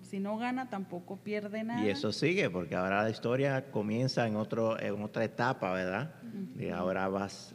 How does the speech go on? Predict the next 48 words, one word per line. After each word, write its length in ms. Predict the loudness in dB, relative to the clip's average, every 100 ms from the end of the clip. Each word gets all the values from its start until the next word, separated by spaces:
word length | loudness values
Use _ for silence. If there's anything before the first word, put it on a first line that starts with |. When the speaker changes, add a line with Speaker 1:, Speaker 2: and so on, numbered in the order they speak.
| -6
Speaker 2:
a 160 | -2
ir 140 | 0 2
a, 280 | 0 -2 -6 -18 -20 -20 -14
a 100 | -6 -4
otro, 460 | -2 0 0 -2 -12 -20 -20 -20 -20 -20 -10
a 100 | -2
otra 220 | 0 4
parte, 360 | 4 4 4
¿verdad? 260 | 4 4 4
Ahora 260 | 2 2 0
sí 140 | -4
que 100 | -2
a 20 |
lo 100 | 0
mejor 220 | 0 0 0
no 100 | 0
vas 80 | 0
a 120 | -2
tener 260 | -2 0 0
a 60 |
nadie 560 | 0 2 2 2 0 -4 -12 -20 -20 -20 -8
alrededor, 680 | -2 2 4 4 4 2 0
so 320 | 0 -2 -4 -6 -6
tienes 340 | -4 -4 -4
que 300 | -2 -2 -4
Speaker 1:
Sí. 60 | -6
Speaker 2:
seguir 360 | -4 -2 0 -2
escuchando 520 | -2 -2 0 2 0
los 120 | -2
consejos 420 | -4 -4 -4 -2
de 80 | -2
tu 140 | -2
mamá, 520 | -2 0 0 0 -2 -6 -14 -20 -12
de 80 | -10
tu 100 | -10
familia. 640 | -8 -4 0 2 2 0 -4 -10 -20 -20 -20 -20 -20 -20 -20
Sé 240 | -10 -6 -4
que 120 | -2
le 100 | 0
vas 120 | 0
a 40 | -2
echar 240 | 0 2
ganas 320 | 2 2 0
porque 300 | -2 -4 -2
lo 80 | -2
has 100 | -2
demostrado, 640 | -2 -4 -4 0 2 2 0
¿verdad? 300 | -2 -2